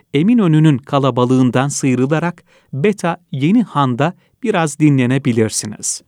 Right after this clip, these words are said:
Gelenekselin modernle uyumu. Son zamanlarda pek çok dizide, filmde, açılışta ve etkinlikte gördüğümüz Olden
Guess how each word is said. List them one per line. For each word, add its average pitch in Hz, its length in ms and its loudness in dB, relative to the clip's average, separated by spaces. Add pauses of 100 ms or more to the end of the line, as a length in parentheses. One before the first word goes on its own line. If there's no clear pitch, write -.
(2000)
Gelenekselin 190 1040 0
modernle 147 640 2
uyumu. 110 540 -2 (840)
Son 277 220 -6
zamanlarda 127 760 -2
pek 247 220 -6
çok - 280 -4
dizide, 147 560 0
filmde, 135 560 0
açılışta 135 720 -2
ve 151 140 2
etkinlikte 131 580 0
gördüğümüz 123 720 2 (140)
Olden 135 540 2